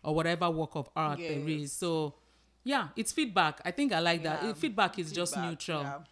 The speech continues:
Speaker 1: Just
Speaker 2: Yeah,
Speaker 1: feedback.
Speaker 2: feedback
Speaker 1: Um,
Speaker 2: is
Speaker 1: yeah.
Speaker 2: neutral.
Speaker 1: So what's your take on criticisms? Do you welcome criticisms? Do you
Speaker 2: Mm-hmm.
Speaker 1: dislike it? How do you?
Speaker 2: Yeah, I welcome criticism, but I do wel-, the one I welcome is the one, I like balanced feedback.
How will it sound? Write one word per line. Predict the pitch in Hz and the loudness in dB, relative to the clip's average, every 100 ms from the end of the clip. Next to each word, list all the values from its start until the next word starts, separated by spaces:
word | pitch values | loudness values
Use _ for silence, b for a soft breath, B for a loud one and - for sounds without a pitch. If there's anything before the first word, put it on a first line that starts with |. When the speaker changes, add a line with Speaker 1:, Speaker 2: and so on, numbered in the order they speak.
| _ - | _ -12
Speaker 1:
Just | 175 - | -10 -8
Speaker 2:
Yeah, | 160 | -10
Speaker 1:
feedback. | 139 147 139 - | -8 -8 -8 -12
Speaker 2:
feedback | - 147 143 | -10 -8 -8
Speaker 1:
Um, | 139 | -10
Speaker 2:
is | 160 | -12
Speaker 1:
yeah. | 160 147 | -10 -8
Speaker 2:
neutral. | 135 147 156 160 | -8 -12 -12 -4
Speaker 1:
So | 247 233 214 202 - | 2 4 4 0 -6
what's | 175 226 269 - | -4 -2 -2 -2
your | 175 | -4
take | 165 185 175 - | -4 -4 -4 -4
on | 156 | -6
criticisms? | - 151 165 - 160 151 147 139 | -6 -6 -6 -6 -6 -6 -6 -8
Do | 170 | -10
you | 165 185 | -8 -8
welcome | 170 170 165 170 160 | -6 -6 -6 -10 -8
criticisms? | - 170 240 - 240 208 233 233 226 190 | -8 -6 -4 -4 -6 -6 -8 -8 -10 -12
Do | 165 | -12
you | 170 | -12
Speaker 2:
Mm-hmm. | 170 | -12
Speaker 1:
dislike | 156 170 175 165 175 - | -12 -10 -8 -6 -8 -6
it? | 208 208 175 | -6 -4 -6
How | 180 | -8
do | 165 165 | -10 -12
you? | 156 165 160 160 b b b b _ - _ _ _ _ | -10 -10 -10 -14 b b b b _ -20 _ _ _ _
Speaker 2:
Yeah, | 247 294 302 277 220 - | -8 -4 -2 0 -2 -2
I | 254 | -4
welcome | 277 339 349 330 254 | 0 -2 -2 -8 -8
criticism, | - 180 214 190 208 202 202 202 190 170 | -14 -12 -12 -12 -12 -10 -8 -8 -10 -6
but | 175 165 156 185 | -4 -2 -4 -6
I | 175 | -8
do | 165 226 240 | -10 -12 -4
wel-, | 202 185 185 | 0 0 -2
the | 196 | -4
one | 226 269 | 0 2
I | 202 | 2
welcome | 160 180 180 196 160 156 _ - | -2 -4 -4 -8 -8 -10 _ -12
is | 185 170 - | -12 -12 -12
the | 180 | -12
one, | 165 185 208 202 | -8 -4 -4 -2
I | 233 | -2
like | 285 233 139 | -2 -6 -6
balanced | 180 165 175 170 - | -4 -4 -6 -8 -14
feedback. | - 156 151 139 82 | -18 -20 -10 -10 -10